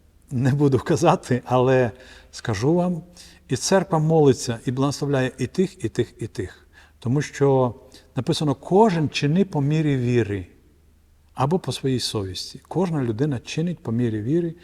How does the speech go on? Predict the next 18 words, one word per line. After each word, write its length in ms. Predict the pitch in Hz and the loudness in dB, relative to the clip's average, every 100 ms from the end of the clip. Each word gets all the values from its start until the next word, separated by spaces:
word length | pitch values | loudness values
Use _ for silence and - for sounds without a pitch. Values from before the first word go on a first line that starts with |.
| - - _ | -20 -20 _
по 120 | 120 | -8
мірі 340 | 110 131 123 120 - _ _ - | -2 0 -2 -4 -16 _ _ -14
совісті. 680 | - 110 98 90 - - - _ _ _ _ _ - | -8 -6 -6 -10 -12 -14 -20 _ _ _ _ _ -6
Тому 320 | 143 175 175 | -2 -2 -2
це 180 | - 175 | -4 -4
питання 680 | 147 - 185 196 180 165 - _ - _ - | -4 -4 -2 -2 -2 -6 -12 _ -20 _ -2
особистої 960 | 175 - 139 113 156 185 - 170 165 | 0 2 -2 2 4 4 2 0 0
совісті, 880 | 151 - 156 135 120 - - 165 233 - _ | -2 0 2 2 0 -4 -6 -6 -6 -10 _
особистої 540 | 123 - 143 175 170 151 | -6 -2 0 0 0 0
відповідальності, 920 | - 131 120 117 113 135 - 185 202 - | -2 -4 -2 -2 -2 -4 -4 -6 -8 -2
а 120 | 143 | 0
не 140 | 151 | 0
питання 480 | - 127 - 143 139 | 0 -4 -4 -4 -4
церкви. 440 | - 107 - - - _ _ _ _ _ | -6 -10 -12 -18 -20 _ _ _ _ _
Так 220 | - 180 147 | -6 -6 -4
ми 120 | 131 | -4
його 180 | 113 113 | -2 -4
розділили. 560 | 107 101 98 95 87 | -6 -8 -10 -12 -18